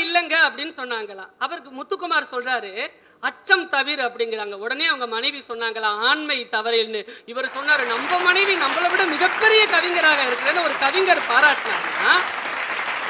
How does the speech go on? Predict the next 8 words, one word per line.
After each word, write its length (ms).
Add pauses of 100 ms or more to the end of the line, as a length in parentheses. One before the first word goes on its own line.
(380)
அவர் 220
சொல்றாரு, 420 (680)
"ஒவ்வொரு 500 (120)
முறையும் 440
தன் 160 (120)
வி-, 180
எல்லா 380 (340)
பூக்களும் 640